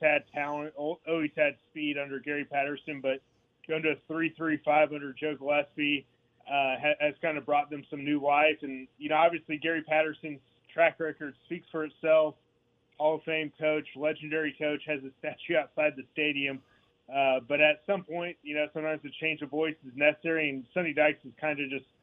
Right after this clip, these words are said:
brought that, and, and he was, and, and a-, as a credit to him, he was really able to keep a lot of the roster intact, where,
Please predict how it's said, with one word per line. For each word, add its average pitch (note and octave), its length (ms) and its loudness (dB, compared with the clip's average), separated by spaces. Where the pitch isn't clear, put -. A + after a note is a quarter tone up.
brought D3+ 340 2
that, D3 420 0
and, C#3 200 -8
and D3+ 140 -8
he E3+ 80 0
was, B2+ 120 -2
and, D3+ 200 -2
and C#3 340 -4
a-, D3+ 220 4
as C3+ 100 -6
a B2+ 60 -14
credit F#3+ 340 2
to D3 80 0
him, D#3 300 2
he D#3 60 2
was D3 140 -2
really E3+ 200 4
able D3+ 240 0
to B2+ 80 -12
keep D3+ 240 0
a C3+ 40 -10
lot D#3+ 180 8
of C#3 80 -4
the C#3+ 100 -2
roster C#3+ 580 0
intact, C#3+ 680 -6
where, C3+ 280 -10